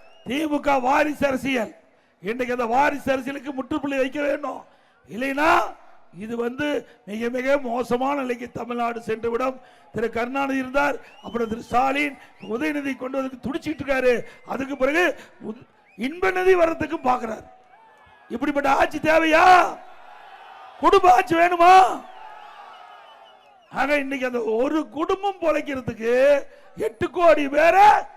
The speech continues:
இன்னைக்கு பழி வாங்கிட்டு இருக்கிறாங்க. ஒரு குடும்பம் இந்த நாட்டை சுருண்டி கொண்டிருக்கிறது. அந்த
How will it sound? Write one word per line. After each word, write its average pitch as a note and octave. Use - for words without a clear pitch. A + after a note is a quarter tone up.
இன்னைக்கு A3
பழி A#3+
வாங்கிட்டு A3
இருக்கிறாங்க. F3+
ஒரு A3+
குடும்பம் D#4
இந்த C#4+
நாட்டை C4+
சுருண்டி C4+
கொண்டிருக்கிறது. A#3+
அந்த C4